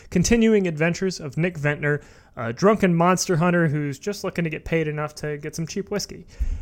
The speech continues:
This one has him going to South America. He's gonna face off against some crazy serpents, uh, ghosts, goblins, goblin ghosts, you name it. And these are all based on real South American cryptids, so it's really kind of a, a good tie-in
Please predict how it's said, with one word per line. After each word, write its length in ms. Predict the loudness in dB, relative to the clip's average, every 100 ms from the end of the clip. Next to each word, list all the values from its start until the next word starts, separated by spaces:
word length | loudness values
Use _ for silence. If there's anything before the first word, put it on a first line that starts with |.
| -10 0
This 240 | 2 4
one 180 | 4 4
has 200 | 4 2
him 80 | 2
going 180 | -2 -2
to 60 |
South 260 | 0 2 2
America. 640 | 2 4 4 4 2 4
He's 160 | 2 0
gonna 160 | -4 -8
face 300 | -4 -2 0
off 200 | -2 -2
against 260 | -4 -4 -2
some 300 | -4 -6 -8
crazy 340 | -2 -2 -2
serpents, 920 | 0 4 4 4 2 2 -2 -4 -4
uh, 160 | -6 -10 -8
ghosts, 580 | 0 2 2 -4 -10 -10
goblins, 680 | 0 4 4 4 0 -2 -2
goblin 400 | 2 2 2 -2
ghosts, 460 | 0 0 0 -4 -6
you 100 | -4
name 280 | -2 -4
it. 120 | -6 -18 -20 -20 -16 0
And 220 | 2 2
these 140 | 0
are 80 | 0
all 160 | 2 4
based 360 | 4 2 2
on 440 | 0 0 -2 -6 -12 -6
real 300 | 4 4 4
South 260 | 2 0
American 380 | -2 -4 -4 -6
cryptids, 320 | -6 -8 -8
so 160 | -2 -2
it's 260 | -2 -10 -10
really 320 | 2 6 6 6
kind 200 | 2 0
of 80 |
a, 260 | 0 -2 -4
a 80 | -2
good 200 | 0 0
tie-in 520 | 2 4 4 2 -2